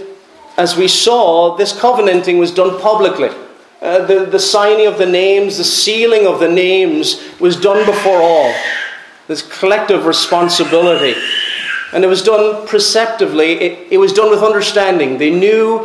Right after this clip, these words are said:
what they were signing. And it was also done in a way that brought them under greater responsibility to follow God. Nothing new in a sense, but extra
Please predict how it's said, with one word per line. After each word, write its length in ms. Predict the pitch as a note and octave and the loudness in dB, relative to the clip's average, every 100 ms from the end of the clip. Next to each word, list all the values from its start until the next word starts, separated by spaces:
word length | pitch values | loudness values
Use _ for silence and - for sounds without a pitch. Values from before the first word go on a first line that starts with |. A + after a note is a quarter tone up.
| - - - | -10 -18 -6
what 520 | D3+ E3+ D#3+ D#3+ C#3+ | -2 0 0 -2 0
they 200 | D3+ E3+ | 0 2
were 540 | D#3+ D#3+ D#3 D#3 - - | 2 4 2 0 -6 -14
signing. 760 | - - C3 B2+ C3+ B2+ A2+ - - - - - - - - - - | -10 -8 -6 -4 -2 -2 -6 -10 -20 -20 -20 -20 -20 -20 -20 -16 -2
And 100 | F3 | 0
it 40 | |
was 140 | F#3 | 2
also 840 | F3+ G#3 A3+ - F#3+ E3 - - - - - D3 | 2 2 0 0 2 0 -2 -10 -16 -20 -20 -4
done 260 | F3+ G#3 B3+ | 0 2 2
in 120 | B3+ | 2
a 120 | F#3+ | 2
way 240 | C#3+ D3 | 2 2
that 240 | F3 F#3+ D3 | 2 0 0
brought 380 | D#3 F#3+ A3+ A3+ | 2 2 2 2
them 100 | F#3+ | 2
under 260 | F3 F3 | 2 0
greater 680 | E3+ D3+ D3 F3+ A3+ G#3 F3 | -2 -4 -2 0 0 0 0
responsibility 1120 | D3 - - D3+ D3 C#3+ C#3 E3 G#3+ C3+ G#2+ - - - - - _ - _ _ _ | 0 -2 -2 -2 -2 -6 -2 0 0 -2 -6 -8 -16 -20 -20 -20 _ -20 _ _ _
to 120 | - | -6
follow 400 | E3+ - C3+ C#3+ | -6 -2 0 0
God. 440 | C#3+ D3+ C3+ - - - - - - | 0 -2 -2 -8 -14 -20 -20 -20 -4
Nothing 380 | F#3 - C#4+ A#3+ | -2 0 0 0
new 320 | C#4 C4 F#3 | 0 2 2
in 80 | D#3+ | 2
a 80 | |
sense, 840 | C#3+ D3 C3+ B3 - - - - - - - - _ _ _ _ _ _ _ | 0 0 0 -2 -4 -4 -4 -8 -20 -20 -20 -20 _ _ _ _ _ _ _
but 520 | F3 G3+ F#3+ - - - _ _ - | -2 -2 -4 -14 -20 -20 _ _ -4
extra 400 | G#3 - G3 | -2 -2 0